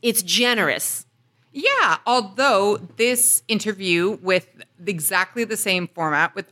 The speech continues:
Speaker 2: all the audience who you pointed out were survivors,
Speaker 1: Yep.
Speaker 2: um, felt like it was in, like, a hangar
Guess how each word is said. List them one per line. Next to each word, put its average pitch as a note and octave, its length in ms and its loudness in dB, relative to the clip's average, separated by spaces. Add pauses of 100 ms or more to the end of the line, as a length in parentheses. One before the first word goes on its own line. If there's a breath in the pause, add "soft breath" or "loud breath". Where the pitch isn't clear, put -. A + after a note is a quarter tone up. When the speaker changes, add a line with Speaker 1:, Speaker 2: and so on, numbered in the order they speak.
(120)
Speaker 2:
all F#3 340 2
the F3 400 -2 (460)
audience F3 480 0
who G3 100 -8
you F3+ 420 -2
pointed F3 360 -4
out D#3+ 280 -2
were D#3+ 460 0
survivors, D#3+ 840 -6
Speaker 1:
Yep. F3+ 260 -2 (180)
Speaker 2:
um, F3+ 420 -2 (120)
felt B3+ 200 -4
like C4+ 140 -2
it A#3+ 80 2
was G3+ 140 -2
in, F#3 340 -2
like, E3+ 100 -4
a D3+ 80 -8
hangar F3+ 540 -4